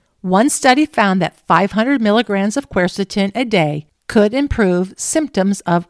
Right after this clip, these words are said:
rheumatoid arthritis. There are reports of people with R A who had fewer symptoms when they switched from the typical Western diet to a vegan diet with lots of uncooked berries, fruits,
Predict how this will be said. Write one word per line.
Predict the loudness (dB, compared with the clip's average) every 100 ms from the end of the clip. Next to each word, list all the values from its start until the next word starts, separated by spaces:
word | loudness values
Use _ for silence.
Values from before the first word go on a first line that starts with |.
| -4
rheumatoid | 0 2 0 0 0 0 -2
arthritis. | -2 0 0 0 -4 -12 _ _ _ 0
There | 2 2
are | 2 0 _ _ -6
reports | -4 -2 -2 -2 -4
of | -4
people | -4 -2 -2 0
with | 0 -2 -2
R | 0 0 0
A | -2 0 -4 -8
who | -6 -4
had | -2 -2 -4 _
fewer | -2 0 0 -2
symptoms | -2 -4 -2 -2 -2 -2
when | 0 2
they | 0
switched | -2 -6 -2 -2 -4 -4
from | -2
the | -2
typical | -4 -4 -2 -2
Western | 2 2 2 0 0
diet | 0 -2 -6 -4
to | 0
a | 0
vegan | 0 -2 -2 -2
diet | -2 -2 -4
with | -8 -2
lots | -2 -2 -6
of | -4
uncooked | -4 -4 -2 -4 -2 0
berries, | 0 0 -2 -8
fruits, | _ 0 0 -2 -10